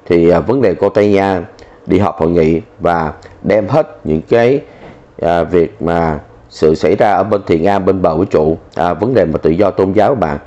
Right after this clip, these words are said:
những người mà tu tại gia mà cuối cùng là kết quả là sáu người Thiện Am bên bờ vũ trụ với mức án là hai mươi ba năm sáu tháng.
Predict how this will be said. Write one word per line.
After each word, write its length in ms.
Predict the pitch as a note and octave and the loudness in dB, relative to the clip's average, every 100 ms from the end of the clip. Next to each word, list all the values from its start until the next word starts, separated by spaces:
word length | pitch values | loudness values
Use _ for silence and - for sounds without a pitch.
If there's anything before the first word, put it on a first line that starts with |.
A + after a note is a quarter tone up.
| - | -8
những 240 | D#2+ F#2+ | -4 0
người 200 | G#2+ E2+ | 2 2
mà 240 | D#2+ D#2 D#2 | 2 -2 -2
tu 260 | - G2+ F2+ | -2 -2 0
tại 160 | D#2+ | 0
gia 300 | E2 G2 F2+ - - - - - | 2 2 0 -6 -20 -20 -20 -6
mà 260 | E2 E2 D#2+ | -2 0 0
cuối 220 | - C3+ | 0 0
cùng 260 | A2+ F#2 E2 - - - | 2 -2 -2 -10 -18 -8
là 360 | D#2 E2+ E2+ D#2+ | -2 0 0 -2
kết 200 | - - | -2 -2
quả 200 | E2 D2+ | 0 0
là 180 | A2+ E2+ | 0 -2
sáu 260 | - A2 C3+ B2+ | -2 -2 0 2
người 140 | E2+ - | 2 0
Thiện 180 | D2+ | -2
Am 160 | G2+ F#2+ | 0 0
bên 160 | F#2+ F2+ | 0 0
bờ 120 | D#2 | 0
vũ 80 | G#2 | 0
trụ 220 | E2+ D#2 | 0 0
với 220 | E2+ G#2 | 2 2
mức 140 | C3 | 0
án 280 | - G2 A2+ | -2 -2 0
là 100 | F#2+ | -2
hai 160 | F2 F#2 | -2 -2
mươi 140 | F#2 | 0
ba 200 | F2+ F2 | 0 0
năm 240 | E2+ E2+ D#2+ | -2 -4 -2
sáu 180 | F#2 | -4
tháng. 320 | G2+ F#2+ F#2+ | -4 -4 -4